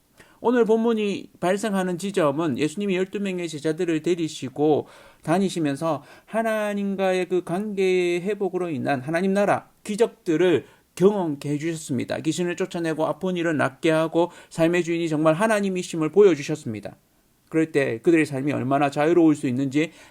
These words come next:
행복할 수 있는지 제자들은 경험했습니다. 그러나 그것조차도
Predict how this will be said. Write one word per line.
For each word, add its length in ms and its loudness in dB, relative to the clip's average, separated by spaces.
행복할 580 0
수 100 -4
있는지 400 -4
제자들은 520 -4
경험했습니다. 800 -6
그러나 360 0
그것조차도 880 -4